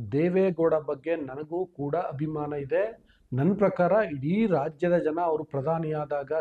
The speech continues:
ಸಂಭ್ರಮಿಸಿದ್ರು, ಖುಷಿ. ಕನ್ನಡಿಗ ಒಬ್ಬ ಪ್ರಧಾನಿಯಾದ ಬಗ್ಗೆ ಎಲ್ಲರೂ ಹೆಮ್ಮೆ ಪಟ್ಟಿದ್ರು.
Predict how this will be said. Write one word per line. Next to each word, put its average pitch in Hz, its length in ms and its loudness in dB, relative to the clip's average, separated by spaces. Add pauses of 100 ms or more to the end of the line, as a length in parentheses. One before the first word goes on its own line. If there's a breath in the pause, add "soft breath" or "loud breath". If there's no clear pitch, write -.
ಸಂಭ್ರಮಿಸಿದ್ರು, 143 760 -2
ಖುಷಿ. 156 300 -4
ಕನ್ನಡಿಗ 160 680 -2
ಒಬ್ಬ 151 320 2
ಪ್ರಧಾನಿಯಾದ 147 720 -2
ಬಗ್ಗೆ 139 640 -2
ಎಲ್ಲರೂ 165 520 4
ಹೆಮ್ಮೆ 143 280 -4
ಪಟ್ಟಿದ್ರು. 120 460 -4